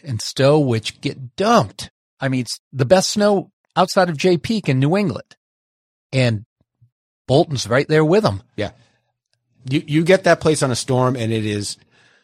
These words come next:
Speaker 2: it'll be one of your better exp-, skiing experiences. You know, the, the trees there are magnificent. One, one thing I will always remember this, we went night skiing there, me and the, the former director of public relations who actually moved on. He actually now has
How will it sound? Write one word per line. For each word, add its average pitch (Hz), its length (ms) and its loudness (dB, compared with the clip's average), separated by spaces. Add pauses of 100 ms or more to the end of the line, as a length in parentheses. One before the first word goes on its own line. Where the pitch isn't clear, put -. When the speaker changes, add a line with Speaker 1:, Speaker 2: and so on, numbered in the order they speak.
(380)
Speaker 2:
it'll 143 160 2
be 139 120 2
one 139 160 4
of 127 60 2
your 113 100 0
better 110 160 0
exp-, 101 340 -12
skiing 113 300 -2
experiences. 82 680 -12
You 107 60 -8
know, 107 160 -4
the, 101 120 -6
the 113 140 -16
trees 170 360 2
there 131 280 4
are 113 200 -2
magnificent. 95 680 -8 (120)
One, 165 380 2 (180)
one 175 280 0
thing 156 260 0
I 107 100 0
will 117 140 0
always 151 280 4
remember 123 380 0
this, 101 420 -8 (400)
we 123 160 -6
went 139 400 0
night 123 280 -2
skiing 95 400 -8
there, 85 340 -8
me 117 560 -2
and 107 260 -4
the, 101 300 -4
the 98 140 -12
former 185 520 -2
director 107 440 -4
of 92 40 -12
public 95 300 -10
relations 90 480 -10
who 95 380 -12
actually 113 320 -6
moved 101 180 -6
on. 101 240 -4
He 104 140 -6
actually 95 240 -8
now 95 180 -6
has 90 340 -8